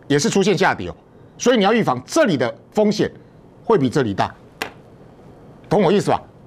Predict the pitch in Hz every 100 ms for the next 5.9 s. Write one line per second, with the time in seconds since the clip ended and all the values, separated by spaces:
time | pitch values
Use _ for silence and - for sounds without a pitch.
0 | - - 127 147 214 262 185 151 165 -
1 | 226 190 131 113 165 208 247 175 190 202
2 | - - - _ - - 170 190 285 -
3 | 185 233 254 180 165 180 190 156 156 175
4 | 196 107 - - - - - - - -
5 | - - - - 262 262 143 120